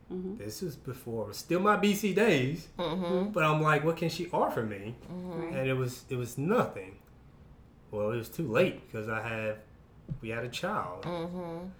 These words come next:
Speaker 2: So my big push now for people
Speaker 1: Mm-hmm.
Speaker 2: looking to get married, looking for a relationship is know what you want.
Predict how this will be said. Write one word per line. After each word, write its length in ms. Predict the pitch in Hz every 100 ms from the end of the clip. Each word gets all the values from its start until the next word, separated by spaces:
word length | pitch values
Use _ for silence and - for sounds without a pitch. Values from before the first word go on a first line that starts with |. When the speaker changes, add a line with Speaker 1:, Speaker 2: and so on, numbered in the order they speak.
| - - -
Speaker 2:
So 260 | - 113
my 260 | 107 117 117
big 300 | 110 135 -
push 280 | - 135 -
now 280 | 123 208 160
for 140 | -
people 680 | 113 147 127 - 117 147 165 - -
Speaker 1:
Mm-hmm. 300 | 190 190 185 - -
Speaker 2:
looking 480 | 113 139 143 127 120
to 80 | 120
get 440 | 117 113 110 120
married, 480 | 120 123 127 127 127
looking 480 | 127 139 135 127 120
for 140 | 120 110
a 20 |
relationship 800 | 107 120 139 127 123 139 135 113
is 180 | 107 - - - -
know 140 | 170 185
what 240 | 175 156
you 80 | 135
want. 400 | 110 95 90 -